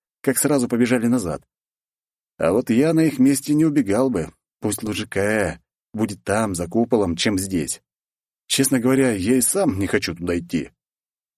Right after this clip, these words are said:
«Варк, там что-то странное происходит.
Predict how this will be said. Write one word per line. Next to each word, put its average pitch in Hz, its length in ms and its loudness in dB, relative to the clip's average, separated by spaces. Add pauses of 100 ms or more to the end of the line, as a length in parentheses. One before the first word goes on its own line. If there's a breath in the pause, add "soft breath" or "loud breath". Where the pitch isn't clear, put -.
(500)
«Варк, 101 360 0 (340)
там 107 200 0
что-то 120 260 -2
странное 113 440 0
происходит. 85 580 -6